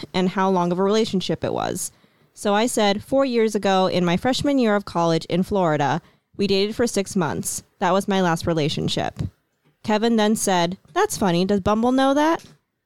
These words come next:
I looked at Kevin confused. No idea why, how Bumble had anything to do with it, and just said, "Bumble doesn't know.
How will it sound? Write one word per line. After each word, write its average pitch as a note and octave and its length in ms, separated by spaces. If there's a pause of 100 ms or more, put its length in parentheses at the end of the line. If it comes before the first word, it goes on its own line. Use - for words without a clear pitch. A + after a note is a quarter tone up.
(140)
I F3+ 100
looked G#3+ 200
at G#3+ 140
Kevin G3 260
confused. F3+ 680 (280)
No E4 180
idea D4 360
why, A3 440
how F#3+ 240
Bumble F3 440
had D#3 220
anything G3+ 360
to F3 100
do F#3+ 160
with D#3+ 220
it, C#3+ 200 (360)
and F#3 100
just G3 200
said, G3 280 (380)
"Bumble A3+ 420
doesn't G3 380
know. E3+ 480